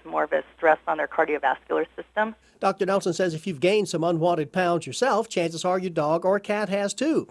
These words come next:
Speaker 2: Here are some things to check on your pet, uh, to make sure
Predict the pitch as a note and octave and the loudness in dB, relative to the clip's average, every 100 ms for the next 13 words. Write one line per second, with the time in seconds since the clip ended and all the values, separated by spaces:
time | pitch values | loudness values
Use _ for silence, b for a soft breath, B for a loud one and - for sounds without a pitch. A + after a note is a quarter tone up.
0 | B - B3 D#4 C4+ C4 C4+ A3 G#3 F#3 | B -2 0 2 0 -2 2 2 2 -6
1 | - C#4 A3 E3+ F#3 E3+ D#3 - D4 B2 | -2 -2 -2 0 2 2 0 0 0 0
2 | - - C3+ B2+ F3+ F3 - B3+ G3 | -6 -10 -10 -4 0 0 0 2 2